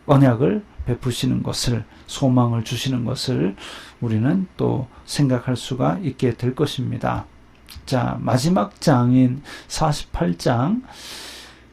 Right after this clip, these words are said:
유다 경계선 다음으로 동쪽에서 서쪽까지는 너희가 예물로 드릴 땅이라. 너비는 이만 오천 척이요. 에, 이만 오천 척이다. 그러면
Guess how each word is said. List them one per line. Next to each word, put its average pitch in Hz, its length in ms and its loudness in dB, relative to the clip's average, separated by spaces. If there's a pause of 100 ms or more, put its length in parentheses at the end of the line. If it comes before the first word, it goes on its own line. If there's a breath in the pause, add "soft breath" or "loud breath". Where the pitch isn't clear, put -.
(1040)
유다 180 340 6
경계선 160 560 2
다음으로 135 800 4
동쪽에서 180 680 2
서쪽까지는 160 1000 0
너희가 120 460 2
예물로 165 520 2
드릴 139 400 2
땅이라. 113 800 2
너비는 127 640 4
이만 127 440 4
오천 160 420 0
척이요. 113 800 0 (2000 loud breath)
에, 120 440 4
이만 165 640 4
오천 160 480 -2
척이다. 131 720 2
그러면 123 640 2